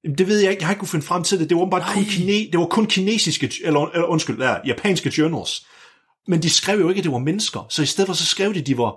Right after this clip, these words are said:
Speaker 1: manchurianske aber. Altså
Speaker 2: Nå!
Speaker 1: langhalede aber, de havde brugt til forsøgene.
Speaker 2: What?
Speaker 1: Ja.
Speaker 2: Fuck, det er mærkeligt. Men okay,
Speaker 1: Ja.
Speaker 2: så dataet er derude et eller andet sted på nogle af de her forsøg?
Speaker 1: Ja. Japan,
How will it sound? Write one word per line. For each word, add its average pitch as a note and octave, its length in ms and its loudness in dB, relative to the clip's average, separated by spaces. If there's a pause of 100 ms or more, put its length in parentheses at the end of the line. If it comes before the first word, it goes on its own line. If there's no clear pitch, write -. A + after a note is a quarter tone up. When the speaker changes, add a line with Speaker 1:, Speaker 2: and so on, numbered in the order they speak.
(160)
Speaker 1:
manchurianske C#3+ 920 -2
aber. D3 380 -2 (460)
Altså C#3+ 260 0
Speaker 2:
Nå! C#3 60 2
Speaker 1:
langhalede G3 680 2
aber, D#3 240 4
de A2+ 100 0
havde G#2+ 100 0
brugt D#3 180 -4
til - 100 -8
forsøgene. D#3+ 480 -2 (160)
Speaker 2:
What? A3+ 260 -2 (680)
Speaker 1:
Ja. B2+ 140 -2 (1500)
Speaker 2:
Fuck, G#3 320 0 (160)
det F#3+ 80 4
er F#3 40 4
mærkeligt. E3+ 460 2
Men F#3 200 2
okay, G3 200 2
Speaker 1:
Ja. F3+ 60 4
Speaker 2:
så F3 160 0
dataet F#3 540 0
er F3 100 -2
derude E3+ 420 0
et E3+ 80 -2
eller D3+ 120 -2
andet C3+ 120 -2
sted E3 220 -2
på D#3 100 -6
nogle C#3+ 220 2
af D3 60 -2
de C#3 80 -2
her B2 60 2
forsøg? C3+ 420 -6 (320)
Speaker 1:
Ja. D#3+ 120 2 (1500)
Japan, G3 400 2